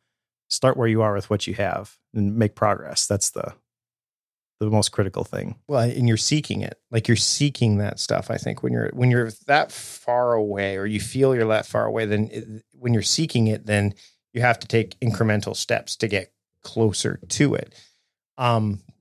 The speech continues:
Speaker 2: the idea of balance to me isn't, it doesn't feel reactionary. It feels,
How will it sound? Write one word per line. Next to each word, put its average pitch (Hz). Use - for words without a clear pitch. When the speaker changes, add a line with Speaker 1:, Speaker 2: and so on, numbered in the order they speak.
Speaker 2:
the 131
idea 139
of 117
balance 113
to -
me 107
isn't, 147
it 143
doesn't 196
feel 170
reactionary. 131
It 135
feels, 151